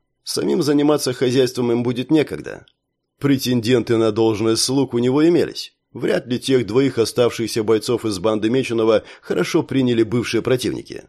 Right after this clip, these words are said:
Демон позвонил Карану, поскольку профессор уж точно не занимался работой с персоналом, и тот с удовольствием передал новичков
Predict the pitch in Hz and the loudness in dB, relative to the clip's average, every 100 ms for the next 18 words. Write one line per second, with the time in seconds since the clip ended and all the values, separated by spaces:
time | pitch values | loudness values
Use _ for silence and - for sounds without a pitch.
0 | _ _ _ _ - 104 156 202 196 - | _ _ _ _ -14 -2 2 4 2 2
1 | 147 131 156 185 185 127 113 104 101 98 | 0 2 4 2 2 2 4 2 0 0
2 | 117 - 110 113 - 117 113 120 123 120 | -2 0 -2 -2 0 -2 0 0 0 -2
3 | 139 135 170 151 104 104 101 107 107 101 | -2 -2 0 0 -2 -2 0 0 2 2
4 | 107 104 104 104 104 - 123 - 131 76 | 0 0 0 0 -2 -4 -4 -2 -2 -2
5 | 57 - _ _ - 110 202 208 - 127 | -6 -12 _ _ -8 -2 0 -2 -2 2
6 | 117 143 135 113 107 - 110 117 110 107 | 4 2 0 0 0 -2 2 2 2 0
7 | 104 - 135 131 | -2 0 0 0